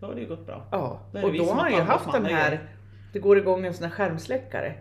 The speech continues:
Speaker 2: Det
Speaker 1: Ja,
Speaker 2: hade vi ju
Speaker 1: precis.
Speaker 2: förut också.
Speaker 1: Mm.
Speaker 2: Men nu så. Eller också tyckte han vi pratade för mycket strunt.
Speaker 1: Ja. <laughs> Nej, nu pratar de bara skit, nu stänger vi av det här.
Speaker 2: <laughs> Precis.
Speaker 1: De har inga att välja på.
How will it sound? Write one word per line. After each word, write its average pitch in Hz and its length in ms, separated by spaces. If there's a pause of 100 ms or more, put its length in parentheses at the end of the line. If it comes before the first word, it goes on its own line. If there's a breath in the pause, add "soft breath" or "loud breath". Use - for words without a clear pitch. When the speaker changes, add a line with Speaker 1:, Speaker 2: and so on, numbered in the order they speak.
(240)
Speaker 2:
Det 208 80
Speaker 1:
Ja, 190 40
Speaker 2:
hade 302 240
vi 302 60
ju 262 60
Speaker 1:
precis. 202 180
Speaker 2:
förut 190 240
också. 330 300
Speaker 1:
Mm. 175 260 (680 soft breath)
Speaker 2:
Men 151 200
nu 202 160
så. 339 340 (540)
Eller 135 160
också 170 220
tyckte 196 280
han 151 80
vi 147 80
pratade 139 320
för 135 80
mycket 135 240
strunt. - 400 (140)
Speaker 1:
Ja. 226 180 (600)
<laughs> 427 560
Nej, 196 160
nu 185 80
pratar 170 320
de 175 80
bara 160 100
skit, 180 260
nu 196 60
stänger 214 240
vi 208 80
av 196 200
det 233 60
här. 214 160
Speaker 2:
<laughs> 392 80
Precis. - 640 (440)
Speaker 1:
De 226 120
har 214 80
inga 202 160
att 196 60
välja 180 220
på. 185 200